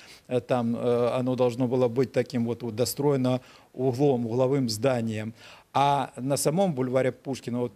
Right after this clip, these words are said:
где сейчас кинотеатр «Восток» и двенадцатая школа,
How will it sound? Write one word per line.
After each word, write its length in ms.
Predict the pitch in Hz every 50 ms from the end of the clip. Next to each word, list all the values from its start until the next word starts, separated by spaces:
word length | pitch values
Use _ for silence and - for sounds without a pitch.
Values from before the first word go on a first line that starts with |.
| _ _
где 220 | - 135 135 127
сейчас 260 | - - 135 127 -
кинотеатр 800 | - 139 131 135 131 131 147 135 131 131 123 - _ - 165 131
«Восток» 600 | 120 131 131 - - _ 202 190 190 185 - - - _ _
и 200 | 135 131 131 123
двенадцатая 640 | 117 123 131 139 143 139 135 - - - 147 135
школа, 540 | 127 - - - 170 185 175 147 127 113